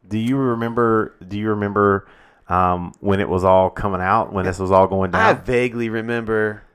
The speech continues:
Speaker 2: the
Speaker 1: Yeah.
Speaker 2: headlines and, and that this festival kinda,
Speaker 1: Yeah,
Speaker 2: uh,
Speaker 1: me
Speaker 2: got,
Speaker 1: too. I, I,
Speaker 2: got
Speaker 1: I
Speaker 2: offended.
Speaker 1: remember seeing, like, I remember seeing some of the promotions for it,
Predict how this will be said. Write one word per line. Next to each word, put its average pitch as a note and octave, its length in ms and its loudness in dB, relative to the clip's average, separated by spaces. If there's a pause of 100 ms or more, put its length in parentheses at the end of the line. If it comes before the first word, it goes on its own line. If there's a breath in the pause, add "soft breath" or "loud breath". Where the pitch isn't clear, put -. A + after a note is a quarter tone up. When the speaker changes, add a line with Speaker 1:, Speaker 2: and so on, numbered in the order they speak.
(200)
Speaker 2:
the F2 60 -4
Speaker 1:
Yeah. E2 100 2
Speaker 2:
headlines A2 680 -4
and, G#2+ 280 -10
and A2+ 120 -10
that G#2+ 100 -12
this - 180 -12
festival G#2 420 -10
kinda, G2 480 -12 (540 soft breath)
Speaker 1:
Yeah, D#3 160 2
Speaker 2:
uh, A2 60 2
Speaker 1:
me D#3+ 100 0
Speaker 2:
got, A#2 80 -4
Speaker 1:
too. A#2+ 180 4
I, F#2+ 140 2
I, - 20 0
Speaker 2:
got - 60 -4
Speaker 1:
I B2 100 4
Speaker 2:
offended. B2 280 6
Speaker 1:
remember B2 360 4
seeing, B2 480 -2
like, G2+ 420 -2 (380 loud breath)
I A#2 120 2
remember A#2+ 360 0
seeing A#2 440 -6
some A2+ 260 -4
of G2 80 -4
the F#2 80 -2
promotions G#2+ 640 -2
for C#3+ 320 0
it, C3 80 -6